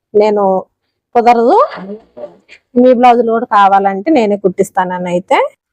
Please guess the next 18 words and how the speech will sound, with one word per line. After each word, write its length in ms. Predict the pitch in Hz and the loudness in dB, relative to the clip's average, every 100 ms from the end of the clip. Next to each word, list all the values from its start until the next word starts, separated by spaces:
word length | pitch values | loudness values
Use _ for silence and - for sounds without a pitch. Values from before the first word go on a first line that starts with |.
| _ _ - | _ _ -4
రెండు 180 | 208 208 185 | -4 -2 0
బ్లౌజెస్ 340 | 185 190 233 - | 0 0 -4 -2
కుట్టించానండి. 760 | 202 180 - 185 185 180 214 440 - _ _ _ _ _ _ _ _ - | -4 -4 -6 -4 -4 -2 -2 -2 -10 _ _ _ _ _ _ _ _ 0
వాటితో 340 | 208 208 - 214 - | 0 0 -4 -4 -2
పాటు 280 | 196 196 370 - - _ _ _ 233 | -4 0 0 -2 -10 _ _ _ -2
ఇంకా 160 | 208 220 208 | 0 2 0
నాలుగు 240 | 202 214 196 | 0 0 0
బ్లౌజులు 320 | 202 208 214 214 | 0 0 0 0
కూడా 140 | 254 - - _ _ _ _ _ | -2 -6 -20 _ _ _ _ _
కుట్టాను. 360 | 302 311 233 208 _ _ _ _ 240 | -2 0 -2 -2 _ _ _ _ 0
ఆ 20 | 254 | 4
రోజు 160 | 247 247 | 4 2
అయితే 140 | 233 - | 0 0
రెండున్నర 420 | 254 220 208 202 190 | 0 0 0 0 0
అయ్యిందండి. 560 | 190 190 190 180 180 226 508 - _ _ _ _ _ _ _ _ _ _ - | 0 -2 -4 -2 2 2 0 -8 _ _ _ _ _ _ _ _ _ _ 0
ఆ 20 | 226 240 | 2 4
రెండున్నరకి 580 | 240 320 320 277 277 233 | 2 0 0 0 2 0
వెళ్ళి 300 | 233 226 | 0 2